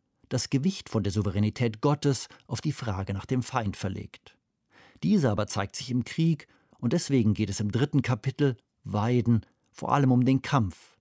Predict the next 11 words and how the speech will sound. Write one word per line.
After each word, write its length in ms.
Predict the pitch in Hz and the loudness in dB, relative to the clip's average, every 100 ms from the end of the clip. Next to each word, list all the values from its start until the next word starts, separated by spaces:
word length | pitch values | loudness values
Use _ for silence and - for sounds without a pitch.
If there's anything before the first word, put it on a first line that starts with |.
| _ - | _ -12
den 80 | 101 | -8
Kampf 340 | 101 135 139 - | 0 0 0 -2
zwischen 380 | 123 135 120 | -4 -2 0
Wahl 240 | 113 104 104 | 0 0 0
und 160 | 110 | -2
Krake, 560 | - 131 131 - 135 110 _ _ _ - | -2 -2 0 2 0 0 _ _ _ -8
zwischen 220 | 127 147 | -4 -2
Nationalstaat 920 | 143 - 139 147 143 127 - 127 123 | -2 0 0 2 2 0 0 -2 0
und 120 | 139 - | -2 0
internationalem 800 | 127 117 107 - 107 95 101 | 0 2 0 0 0 0 -2
Kapitalismus. 1000 | - 87 - 123 113 - 98 98 - - | -6 -10 -2 0 0 -2 -8 -12 -18 -20